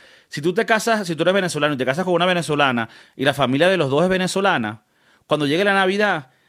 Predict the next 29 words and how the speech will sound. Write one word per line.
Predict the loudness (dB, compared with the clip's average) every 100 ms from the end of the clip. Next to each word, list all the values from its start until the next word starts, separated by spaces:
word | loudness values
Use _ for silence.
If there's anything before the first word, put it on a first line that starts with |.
| -2
ya | 0 2
todos | 2 2
van | 2
a | 0
saber | 2 2 2 0
qué | 0
es |
lo | 0
que | 2
vamos | 2 2 0
a |
cocinar, | -2 -2 0 0
qué | 0
es |
lo | -2 0
que |
vamos | 0 0 0
a | 0
beber, | 2 0
qué | 0
es |
lo | -2
que | 0
vamos | 0 0
a | 0
bailar | 0 2 2 2
y | 0
que, | -6 -8
y, | -16 -12